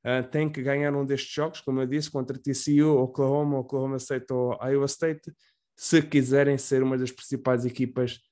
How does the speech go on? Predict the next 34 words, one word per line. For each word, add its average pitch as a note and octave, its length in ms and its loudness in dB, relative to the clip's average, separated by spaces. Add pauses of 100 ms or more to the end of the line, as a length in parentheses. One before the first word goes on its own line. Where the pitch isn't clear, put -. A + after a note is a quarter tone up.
(220)
Se - 160 -2
não, E3 200 4
se - 340 -4
não F3+ 220 6
vencerem D#3 480 4
nenhum D#3 180 4
destes D3+ 260 -2
jogos, D3 460 -2 (320)
dificilmente C#3+ 760 -4
vão C#3+ 140 -2
manter-se C3+ 580 -4
no B2+ 80 0
meu, A#2+ 560 0 (380)
no B2+ 100 4
meu C3 200 6
top B2 540 0 (400)
no B2+ 120 2
final A#2+ 380 2
da A#2 180 2
época. G#2+ 520 -4 (1200)
Desta F3+ 280 4
forma, D3+ 420 4 (600)
termina D#3+ 300 4
aqui E3 220 2
o D#3+ 80 6
episódio D#3 480 2
do, C3 560 0 (340)
do B2 120 -2
número C#3 240 6
vinte C#3 180 2
e C#3+ 60 4
dois C#3 400 2
dos C3 220 -6
rankings. F#3+ 560 -2